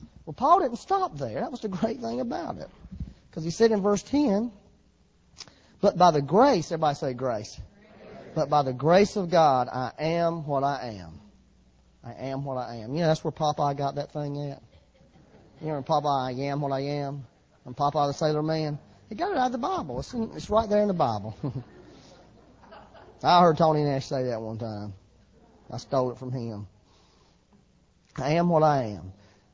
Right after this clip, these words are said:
And his grace towards me did not prove vain, but I labored even more than all of them." All of a sudden it sounds like he's getting sort of, sort of cocky there.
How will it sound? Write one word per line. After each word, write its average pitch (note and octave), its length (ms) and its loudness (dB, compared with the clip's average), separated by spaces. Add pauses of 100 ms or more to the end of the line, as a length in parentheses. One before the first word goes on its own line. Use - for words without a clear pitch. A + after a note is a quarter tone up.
(100)
And D3 120 -2
his D3 160 0
grace F#3 400 6
towards G3+ 320 4
me F3+ 160 2
did D#3 140 0
not D3+ 220 0
prove D#3 300 2
vain, A2+ 440 -4 (640)
but C#3+ 160 2
I D3+ 80 6
labored F#3+ 560 6
even E3 280 2
more F3+ 300 4
than D3+ 140 2
all E3+ 340 6
of A#2+ 100 -4
them." F#2+ 400 -10 (1000)
All C3 120 2
of B2+ 40 -2
a - 40 -8
sudden C3 160 -4
it - 20 -12
sounds C#3 180 -4
like C3 120 -4
he's C3+ 120 -10
getting C3+ 180 -6
sort C#3 220 -4
of, A#2+ 80 -4 (500)
sort C#3+ 200 -2
of B2+ 60 -4
cocky E3 340 4
there. G2 360 -6